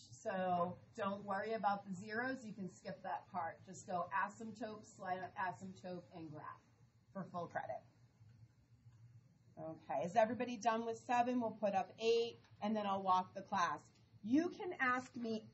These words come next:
any question you want. You can ask me anything from the yellow.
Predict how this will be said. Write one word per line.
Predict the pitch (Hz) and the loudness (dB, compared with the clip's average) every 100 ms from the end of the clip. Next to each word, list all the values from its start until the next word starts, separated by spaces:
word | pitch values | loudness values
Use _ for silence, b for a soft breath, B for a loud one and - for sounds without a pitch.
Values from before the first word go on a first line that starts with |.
| 254 | -2
any | 277 302 311 | 4 6 4
question | 311 269 262 - 254 | 2 -2 -2 -4 -2
you | 240 | 0
want. | 220 208 196 165 - - _ - | -2 0 0 -2 -6 -18 _ -20
You | 202 208 | -12 -4
can | 233 226 | -4 -2
ask | 220 220 214 | -4 -4 -6
me | 208 202 | -8 -8
anything | 220 226 220 226 214 254 | -6 -4 -4 -4 -6 -4
from | 247 | -2
the | 247 254 | 0 0
yellow. | 285 285 220 - - | 0 2 2 0 -2